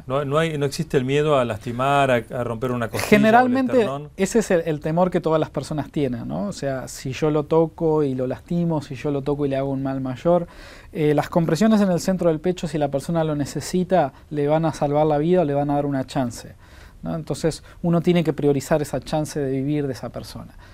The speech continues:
Speaker 2: Si la persona no necesitaba las compresiones y yo las hice, eh, la persona puede llegar a, a reaccionar, puede llegar a empezar a toser o vomitar. Eh, me voy a dar cuenta que es el momento de parar,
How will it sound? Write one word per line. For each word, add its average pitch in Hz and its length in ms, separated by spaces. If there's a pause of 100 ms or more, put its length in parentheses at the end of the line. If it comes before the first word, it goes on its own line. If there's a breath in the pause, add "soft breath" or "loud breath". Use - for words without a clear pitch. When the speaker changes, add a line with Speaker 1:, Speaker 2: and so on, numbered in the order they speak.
(260 loud breath)
Speaker 2:
Si - 220
la 175 140
persona 226 340
no 214 220
necesitaba 196 580
las 185 140
compresiones 175 580
y 170 60
yo 185 160
las 170 260
hice, 196 400 (400 loud breath)
eh, 143 600 (680)
la 165 180
persona 180 380
puede 185 260
llegar 165 300
a, 160 120
a 139 120
reaccionar, 151 720
puede 160 220
llegar 147 260
a 147 40
empezar 143 360
a 139 60
toser 175 500
o 151 80
vomitar. 143 600 (500 soft breath)
Eh, 175 80
me 165 100
voy 202 160
a 226 40
dar 208 140
cuenta 226 220
que 185 80
es - 80
el 196 80
momento 185 380
de 165 80
parar, 175 380